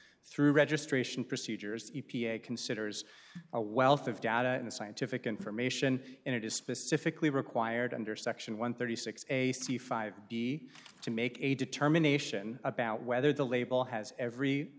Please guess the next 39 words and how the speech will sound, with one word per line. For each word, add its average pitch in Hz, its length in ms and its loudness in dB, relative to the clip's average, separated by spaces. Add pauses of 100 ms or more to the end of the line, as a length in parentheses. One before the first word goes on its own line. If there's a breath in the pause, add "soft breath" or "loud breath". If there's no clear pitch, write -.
(140)
health, 135 380 2
uh, 120 280 0
every 143 240 4
safety 160 380 2
warning 110 360 -2
that 113 140 -2
is 113 140 -4
required 117 580 -2
to 123 80 -4
protect - 480 -8
health. - 340 -4 (420 loud breath)
And 120 120 -2
as 107 160 -4
Judge 120 340 0
Newsom 139 560 4
noted 123 320 2
before, 131 460 6
there 120 160 2
is 110 160 -6
also 151 340 4
a 147 80 4
requirement 120 580 0 (140)
after 131 420 2
the, 143 220 2
that 127 240 0
process 131 520 0
runs 127 200 0
its 135 160 -8
course 123 420 -4 (360 soft breath)
to 131 100 0
use 143 320 6
the 151 100 4
label 127 380 4
that, 123 160 -2
a, 120 140 0 (160)
that 131 120 -2
E 123 120 -2
P 127 200 0
A 120 300 2